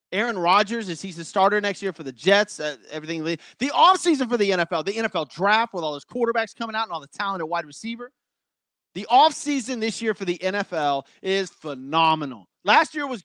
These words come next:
good. This year, wow. Wow. You know, Raiders, are they gonna keep their man right now? Are they gonna stick with him at, as head coach?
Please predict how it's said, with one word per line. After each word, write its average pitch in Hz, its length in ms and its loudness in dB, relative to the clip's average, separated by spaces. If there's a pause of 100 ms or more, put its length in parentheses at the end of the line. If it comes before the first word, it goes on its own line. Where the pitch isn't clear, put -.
good. 175 380 4 (220)
This 262 220 2
year, 294 220 2
wow. 143 640 4 (1300)
Wow. 151 560 4 (840)
You 165 100 -10
know, 185 180 0
Raiders, 233 460 0
are 196 80 -2
they 180 120 2
gonna 196 120 -2
keep 226 240 -2
their 226 140 0
man 247 320 -2
right 220 180 -2
now? 269 300 -6 (580)
Are 139 60 -18
they 175 100 -10
gonna 214 100 -4
stick 262 280 -8
with 311 120 -6
him 349 100 -8 (180)
at, 165 260 -4
as 196 160 0
head 220 180 0
coach? - 480 -2